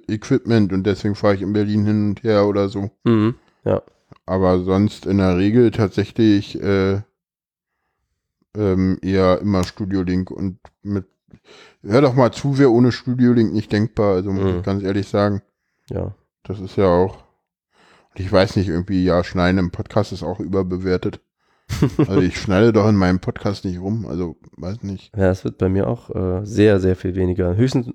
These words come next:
Speaker 2: zur Verständlichkeit, ne? Also weil wir haben ja Podcasts mit vier bis fünf Leuten. Und wenn dann
Speaker 1: Ah.
Speaker 2: mal jemand sich reinquatscht, mach ich mir da eine Marke hin und mach den einen, der dann aufhört zu sprechen,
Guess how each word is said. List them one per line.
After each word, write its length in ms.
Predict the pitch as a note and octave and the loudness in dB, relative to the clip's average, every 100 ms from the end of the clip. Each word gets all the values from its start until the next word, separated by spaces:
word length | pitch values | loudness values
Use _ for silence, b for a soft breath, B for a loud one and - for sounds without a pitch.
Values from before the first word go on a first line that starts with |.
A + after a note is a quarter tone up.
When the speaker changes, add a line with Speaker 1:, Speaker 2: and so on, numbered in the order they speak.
| - | -4
Speaker 2:
zur 160 | C3+ | -2
Verständlichkeit, 840 | B2+ A2 F#2 G2+ - - E2+ E2+ A2+ | 0 2 2 0 -6 -6 -6 -4 -2
ne? 180 | C3 - | -2 0
Also 200 | G2+ G2+ | 0 2
weil 120 | G2+ | 2
wir 80 | G2 | 2
haben 100 | G#2 | 2
ja 60 | G2+ | 2
Podcasts 420 | G#2 - G2+ - | -2 -2 -4 -4
mit 100 | G2 | -6
vier 160 | - | -4
bis 140 | G2+ F#2+ | -4 -2
fünf 200 | A2+ - | -4 0
Leuten. 340 | C3 B2 C#3 b b b b b | -2 0 -4 b b b b b
Und 200 | G#2+ G2 | 0 4
wenn 140 | G#2+ | 4
dann 120 | G#2+ A2+ | 6 6
Speaker 1:
Ah. 20 | |
Speaker 2:
mal 140 | A2 | 4
jemand 300 | G#2+ A2 G#2+ | 4 4 4
sich 180 | G2+ - | 0 0
reinquatscht, 440 | G#2 C3 A#2+ A2+ A2 | 2 2 2 2 2
mach 120 | G2+ | 0
ich 60 | |
mir 80 | G#2+ | 2
da 80 | G2+ | 2
eine 100 | G2 | 2
Marke 320 | F#2+ G2+ - | 2 2 2
hin 200 | G2+ G2+ | 0 2
und 80 | G2 | 2
mach 120 | G2 | -2
den 180 | - G2+ | -2 -2
einen, 300 | - F#2+ G#2 | 0 2 2
der 120 | G2 | 2
dann 260 | G2 F#2+ - | 0 -2 -2
aufhört 380 | G2 G#2 G#2+ G2+ | -2 0 -2 -2
zu 100 | G2 | -6
sprechen, 420 | - F#2+ G2 F#2+ | -4 -4 -2 -6